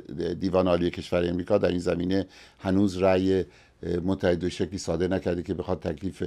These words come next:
بنابراین دادگاه‌های مختلف در رسیدگی به این گونه، اه، موازی و مشکلات راه حلا و جاجمنت های مختلفی رو دادن. من، اه،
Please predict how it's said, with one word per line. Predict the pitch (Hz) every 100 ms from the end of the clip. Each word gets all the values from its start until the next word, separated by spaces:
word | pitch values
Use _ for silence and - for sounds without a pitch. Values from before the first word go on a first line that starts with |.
| - - -
بنابراین | 104 117 113
دادگاه‌های | 107 98 95 95 95 92 120 117
مختلف | 95 90 - 92 95 87
در | - 95
رسیدگی | 92 87 - 87 95 98
به | 90
این | 95 113 98
گونه، | 95 95 82 - - _ -
اه، | 90 90 90 87 87
موازی | 85 95 92 85 95
و | 90
مشکلات | 90 92 - 95 101 139 156 - _ _ -
راه | 98 104
حلا | 95 98 110 113
و | 101 90 - - -
جاجمنت | - 90 82 92 85
های | 98
مختلفی | 98 90 - 92 95 95
رو | 92 92 - - _ -
دادن. | 92 85 95
من، | 151
اه، | 185 - - _ - 110 113 113